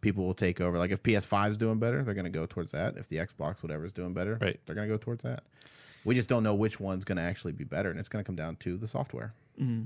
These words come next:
Speaker 1: Um, I don't, I don't actually have a guess on this. I think Microsoft will announce first,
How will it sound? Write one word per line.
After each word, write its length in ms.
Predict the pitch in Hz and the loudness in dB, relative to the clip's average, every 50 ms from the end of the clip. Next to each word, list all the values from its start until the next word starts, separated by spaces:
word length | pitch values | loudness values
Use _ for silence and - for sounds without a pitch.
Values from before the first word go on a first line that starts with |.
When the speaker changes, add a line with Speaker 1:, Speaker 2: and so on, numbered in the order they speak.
| - - - _ _ _ - - | -8 -12 -20 _ _ _ -2 0
Speaker 1:
Um, 240 | 101 104 101 98 - | 2 2 4 2 4
I 140 | 117 139 | 4 4
don't, 100 | 151 139 - | 4 4 4
I 100 | 135 147 | 4 6
don't 160 | 151 143 127 | 6 6 6
actually 320 | 117 117 107 - - 104 | 6 4 2 4 2 4
have 120 | 101 101 90 | 4 4 2
a 60 | 92 | 2
guess 260 | 92 87 80 101 - | 0 0 0 0 -2
on 100 | 90 87 | -4 -4
this. 200 | 85 82 85 - | -2 -2 -2 0
I 120 | - 120 135 | 2 2 4
think 200 | 127 151 120 104 | 4 4 2 4
Microsoft 480 | 101 95 92 - - - 101 90 90 - | 2 2 2 0 0 0 2 2 2 2
will 200 | 92 92 92 92 | 0 0 2 2
announce 280 | 90 92 92 95 92 - | 0 0 0 -2 -2 -4
first, 380 | - 104 98 101 104 - - | -4 -2 0 0 -2 -4 -8